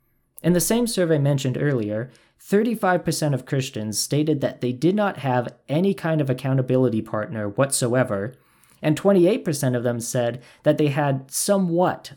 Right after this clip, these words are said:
of an accountability partner. This means that less than half of the people who responded to this survey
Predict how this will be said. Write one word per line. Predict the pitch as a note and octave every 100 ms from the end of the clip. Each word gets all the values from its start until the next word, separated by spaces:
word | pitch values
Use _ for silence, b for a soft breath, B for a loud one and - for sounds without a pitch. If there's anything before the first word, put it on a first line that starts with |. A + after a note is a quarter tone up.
| -
of | C3+
an | A#2+
accountability | A2 B2 G#2+ G#2 A2 G2+ F#2+
partner. | F#2 G#2 G#2+ - - - _ _ _ _ _ _ _ _ -
This | A3+ A3+
means | F#3+ D#3
that | C#3 -
less | C3 F3 B3
than | - G#3+
half | C3+ D3 E3 G3+
of | G#3
the | G3+
people | C#3 B2+ A#2+
who | A#2+
responded | A#2+ A#2+ C3+ D3+ D3 D3
to |
this | D3 A2+
survey | - G#2 G#2 G#2